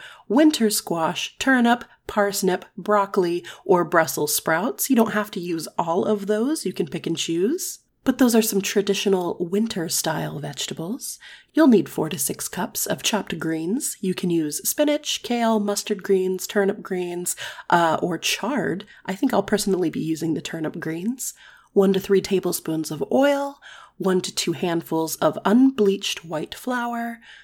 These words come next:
half a cup or so of broth, and salt and pepper to taste. Preheat your oven to three hundred and fifty degrees. That is Fahrenheit, y'all. Allow fifteen to twenty minutes for chilled dough to thaw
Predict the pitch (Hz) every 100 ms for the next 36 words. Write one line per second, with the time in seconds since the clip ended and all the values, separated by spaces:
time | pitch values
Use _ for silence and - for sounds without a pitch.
0 | - _ - 294 - 226 196 - - 320
1 | 320 - 160 156 190 285 170 202 - 165
2 | 180 156 156 254 - - - - - 311
3 | 302 294 269 233 202 196 175 175 - -
4 | - - - - - _ _ - 359 320
5 | 277 208 - 175 208 269 214 202 196 294
6 | 262 233 220 - 175 - 311 202 196 160
7 | 160 156 220 285 196 190 - - 240 226
8 | 165 165 160 - 160 156 160 185 226 -
9 | - - - 208 202 196 - 294 - 202
10 | 185 214 240 254 190 220 - - 185 -
11 | 254 262 190 196 196 214 - - - 262
12 | 208 175